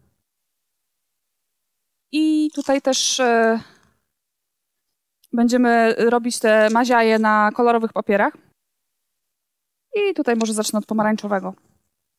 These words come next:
Tutaj akurat, e, możemy się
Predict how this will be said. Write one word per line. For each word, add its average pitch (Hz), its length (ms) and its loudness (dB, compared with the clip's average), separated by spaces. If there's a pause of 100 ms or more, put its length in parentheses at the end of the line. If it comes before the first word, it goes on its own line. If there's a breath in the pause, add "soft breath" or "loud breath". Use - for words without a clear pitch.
(2250)
Tutaj 277 220 2
akurat, 240 480 -2
e, 214 420 2
możemy 226 400 2
się 214 380 2